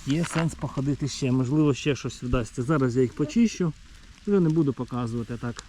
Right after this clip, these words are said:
Просто ви вже побачили, як вони ростуть. Подив-, подивимося ще.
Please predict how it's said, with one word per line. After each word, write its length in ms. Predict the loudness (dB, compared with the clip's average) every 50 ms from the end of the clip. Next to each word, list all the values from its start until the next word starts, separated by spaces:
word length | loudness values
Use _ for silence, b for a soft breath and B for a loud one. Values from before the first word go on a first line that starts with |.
| -18 -10
Просто 280 | -8 -8 -6 -2 0
ви 100 | 0 0
вже 140 | 2 0 -2
побачили, 460 | -4 -2 0 0 0 0 2 0 0
як 120 | 0 0 2
вони 200 | 2 2 2 2
ростуть. 340 | -2 -4 -6 -14 -14 -14 -14 -18 -20 -20 -20 -20 -20 -20 -18 -18 -16 -16 -16 -16 -16 -14 -12 -10 -8
Подив-, 320 | -8 -6 -4 -2 -2 -4 -4 -8 -12
подивимося 560 | -10 -8 -6 -4 -4 -2 -2 -4 -6 -6 -12
ще. 280 | -12 -10 -12 -10 -12